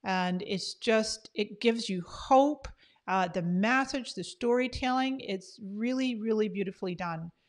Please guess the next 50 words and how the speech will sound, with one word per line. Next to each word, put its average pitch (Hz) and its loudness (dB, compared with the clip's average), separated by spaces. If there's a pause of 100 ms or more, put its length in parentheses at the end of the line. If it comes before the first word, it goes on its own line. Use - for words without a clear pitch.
(380)
And, 185 0
and 185 -2
it 185 -4
goes, 190 2
it 180 0
ends, 185 -2
believe 196 -2
me, 185 -2
it 165 0
ends 185 -4
on 175 -2
a, 170 -10
on 175 -12
a 170 -14
positive 180 -2
note. 175 -6
People 170 -8 (460)
connecting 208 2
and 175 -4
people, 208 -2
the 190 0
whole 220 4
message 202 0
is, 170 -6
"I 180 0
love, 185 0
I 220 -2
love 226 2
people's 220 -4
faces." 170 -8 (220)
Beautifully 233 0
done, 175 -8
beautifully 202 -6
done. 175 -8
So 175 -4 (380)
never 226 2
lost, 190 2
an 196 -10
honor 202 -4
to, 180 -6
to, 180 -6
to 175 -10
solidarity 190 -2
and 175 -4
resilience 180 -4
of 165 -14
so 190 -10
many 180 -8
people. 175 -6
So 190 -4